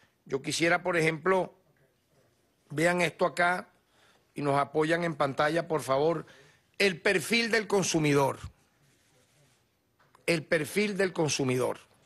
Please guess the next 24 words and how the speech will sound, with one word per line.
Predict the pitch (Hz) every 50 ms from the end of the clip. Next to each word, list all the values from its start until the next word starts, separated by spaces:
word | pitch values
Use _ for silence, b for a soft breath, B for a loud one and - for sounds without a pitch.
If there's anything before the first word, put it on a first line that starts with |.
| _ _ _ _ _ _ _ _ _ _ _ _ _ _ _ _ _ _ _ _ -
El | - 131 127
perfil | - 151 131 - 160 160 165
del | 202 202 196
consumidor, | - 202 180 139 180 190 190 185 190 208 214 226 214 - - _ _ _ _ _ _ _ b b b b b b b b -
tenemos | 175 156 151 190 240 254 247 233 -
que | - 190
tener | - 180 175 190 202 208
esto | 208 202 - - 185 -
claro | - 196 196 185 170 147 123 110 - _
en | - 143 147
esta | 151 - - 190
campaña | - 170 151 127 - 165 160 170 175
educativa. | 175 160 135 143 127 - 151 139 123 110 101 - B B B B B B B B _
¿Cómo | - 208 226 247 262
reconocer | 254 240 214 220 214 208 202 - 220 220 220
al | 220
consumidor | 196 208 202 - 175 175 180 185 196 202 202
de | 196 180
droga? | 180 180 175 156 135 123 113 - - _ _ _ _ _ _ _ _ _ _ _ _ _ -
Ojeras, | 151 151 131 131 175 185 185 180 170 151 135 127 - - - _ _ _ _ _ _ -
palidez, | - 170 160 156 151 143 156 160 165 160 143 - - - b b b b b b b b b _
alteraciones | - 175 170 175 190 170 165 147 - 180 180 180 180
del | 180 175
apetito, | 165 143 - 151 135 - - 180 160 139 - 151 139 120 -